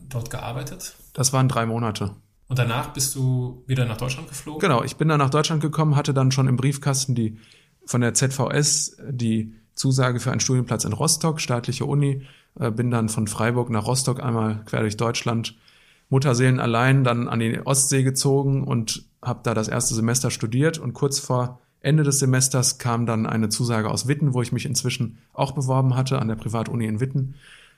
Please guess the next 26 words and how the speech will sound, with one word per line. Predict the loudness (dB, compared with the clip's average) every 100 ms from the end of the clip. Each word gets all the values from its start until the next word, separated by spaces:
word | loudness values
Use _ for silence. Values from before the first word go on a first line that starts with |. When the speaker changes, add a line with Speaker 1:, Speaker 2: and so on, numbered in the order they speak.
| _
Speaker 2:
Und | -4 -2 -2 -2
dann | -2 0
habe | -2
ich | -4 -2
in | -2
Witten | -2 -2
nochmal | -2 -2 -2
sozusagen | 0 0 0
neu | 2 2
angefangen, | 2 0 0 -2 -2 -6 _ _ _ -4
weil | -2 0
man | 0 2
dort | 0 -2 -10 _ -4
damals | 0 0 0
nicht | -2
quer | -2 -2
einsteigen | 0 -2 0 -2
konnte, | -2 -2 -2
habe | -2
ich | -2
da | -2
das | 0
erste | 0 0 0
Semester | 0 0 -2 -2
nochmal | 0 0 0
gemacht, | 0 0 -2 -8